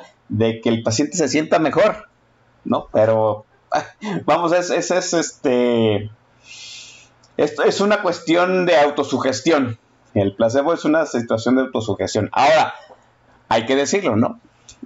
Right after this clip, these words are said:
En, en, en, en términos farmacéuticos,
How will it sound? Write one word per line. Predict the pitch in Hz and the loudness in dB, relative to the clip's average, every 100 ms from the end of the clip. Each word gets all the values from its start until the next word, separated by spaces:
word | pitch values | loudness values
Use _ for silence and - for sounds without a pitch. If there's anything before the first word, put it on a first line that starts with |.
| - | -8
En, | - 113 113 | 0 0 2
en, | 117 110 107 104 104 107 107 - _ - | 0 2 6 6 6 4 0 -4 _ -4
en, | 107 110 110 110 107 107 104 98 95 107 - - | 0 2 4 4 4 6 4 4 0 -4 -10 -6
en | 104 | -4
términos | 117 120 143 135 | 0 0 0 0
farmacéuticos, | 143 143 139 139 131 135 - 180 - | 0 0 -2 -2 -2 -4 -4 -6 -6